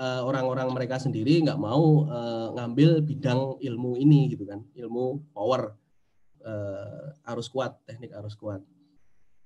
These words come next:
Nah, itu di H V D C sampai dua ribu lima belas, dua ribu empat belas saya jadi tim lead untuk satu grup gitu. Nah, ini ketika terakhir di sana,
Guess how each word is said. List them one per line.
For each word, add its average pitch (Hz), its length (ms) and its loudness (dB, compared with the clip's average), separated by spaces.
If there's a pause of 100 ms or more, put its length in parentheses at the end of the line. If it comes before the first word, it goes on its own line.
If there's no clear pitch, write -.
(460)
Nah, 104 320 -6 (540)
itu 175 220 0 (200)
di 147 80 -2
H 120 140 -2
V - 100 -4
D 120 160 -2
C 107 100 -10 (300)
sampai 131 400 -2
dua 123 160 2
ribu 120 160 -2
lima 117 160 0
belas, 127 240 -2
dua 123 160 -2
ribu 127 160 -2
empat 131 400 -4
belas 151 240 4
saya 147 80 8
jadi 127 240 4
tim 117 240 0
lead 151 160 2
untuk 123 320 -6
satu 117 480 -4
grup 147 320 0 (800)
gitu. 123 320 -16 (1500)
Nah, 117 100 -2
ini 135 80 0
ketika 135 720 0
terakhir 131 400 2
di 143 160 -2
sana, 120 540 -2